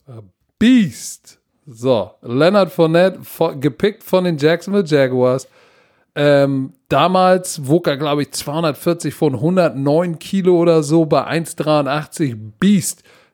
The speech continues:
Jetzt runter auf hundert paar Kilo, hundertzwei, hundertein Kilo. Ähm, also hat sich während seiner N-F-L-Karriere runtergeschlankt,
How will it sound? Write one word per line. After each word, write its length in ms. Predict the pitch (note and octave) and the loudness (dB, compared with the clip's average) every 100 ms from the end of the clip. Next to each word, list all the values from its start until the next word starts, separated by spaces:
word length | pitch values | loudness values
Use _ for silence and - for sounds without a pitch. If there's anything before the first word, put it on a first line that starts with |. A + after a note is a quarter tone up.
| - | -10
Jetzt 240 | B2 - | -10 -2
runter 460 | C3 A2 E3+ E3+ D3 | -2 2 0 2 2
auf 200 | C#3 C#3+ | 2 0
hundert 480 | D#3 D3+ D3 - | 0 0 -2 -8
paar 280 | - D3 E3+ | -4 0 0
Kilo, 280 | E3+ F3+ D#3 | -2 -2 0
hundertzwei, 800 | D3+ D#3+ C3 - - C#3 E3 E3 | 0 0 -2 -6 -2 0 2 2
hundertein 580 | D3 D#3 C#3+ C#3+ D3+ C3+ | 0 0 -2 0 -2 -4
Kilo. 480 | - F3 E3+ E3 E3 - _ _ - | -6 0 2 2 -2 -20 _ _ -6
Ähm, 600 | C#3+ C#3+ C#3 C3+ B2+ A#2 _ _ _ - | -2 0 2 0 -2 -6 _ _ _ -4
also 240 | C3+ C3+ | 0 2
hat 160 | D#3 - | 0 0
sich 180 | C#3+ | -2
während 240 | C3 D3 C#3+ | 2 0 2
seiner 380 | C#3+ C3+ B2+ A2+ | 2 4 2 0
N-F-L-Karriere 760 | C#3 C3 C3+ C#3+ D3+ C#3 C3+ | -2 0 0 0 2 4 2
runtergeschlankt, 800 | C#3 E3 E3+ D3+ - D#3 D#3 D3+ | 0 2 2 0 0 -2 -2 -6